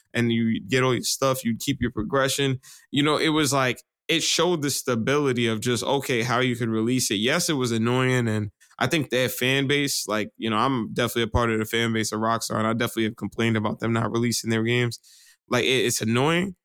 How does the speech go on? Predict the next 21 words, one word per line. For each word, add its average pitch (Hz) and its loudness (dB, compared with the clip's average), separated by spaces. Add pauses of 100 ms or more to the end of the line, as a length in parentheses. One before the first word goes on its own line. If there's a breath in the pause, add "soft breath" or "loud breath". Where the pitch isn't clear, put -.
(220)
but 131 2
at 117 -2
the 113 -2
same 143 0
time, 160 0
yo, 127 2
I 117 2
actually 143 -2
understand 120 0
why 113 2
they 110 0
doing 120 -2
that, 170 -2
and 120 -2
I 117 2
do 120 0
thank 131 -2
them 120 0
for 110 -4
doing 139 0
that, 123 -2